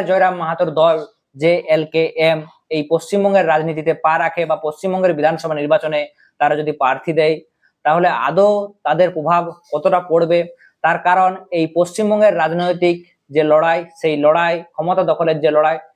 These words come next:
সেই লড়াই কিন্তু মোটো টাইগার জয়রাম মাহাতো দলের কাছে কিন্তু অতটা সহজ ব্যাপার হবে না।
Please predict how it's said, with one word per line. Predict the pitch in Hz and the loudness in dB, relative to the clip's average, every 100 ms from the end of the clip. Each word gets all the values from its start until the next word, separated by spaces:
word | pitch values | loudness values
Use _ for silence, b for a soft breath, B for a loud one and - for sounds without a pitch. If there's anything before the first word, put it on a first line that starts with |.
| _ - | _ -6
সেই | 160 | -2
লড়াই | 147 156 180 | 2 2 0
কিন্তু | 180 175 175 | -2 -4 -4
মোটো | 156 160 185 180 175 _ | -2 0 2 2 -2 _
টাইগার | 151 156 175 160 | -2 0 0 0
জয়রাম | 151 165 190 | 2 2 0
মাহাতো | 165 170 | -2 -2
দলের | 156 143 156 | 0 0 2
কাছে | 156 147 | 0 -2
কিন্তু | 151 151 151 143 _ _ _ 135 | -6 -8 -8 -8 _ _ _ -6
অতটা | 139 170 165 - | -2 0 -2 -2
সহজ | 139 160 | 0 0
ব্যাপার | 151 151 151 | 0 0 0
হবে | 127 131 | 0 -2
না। | 127 | -2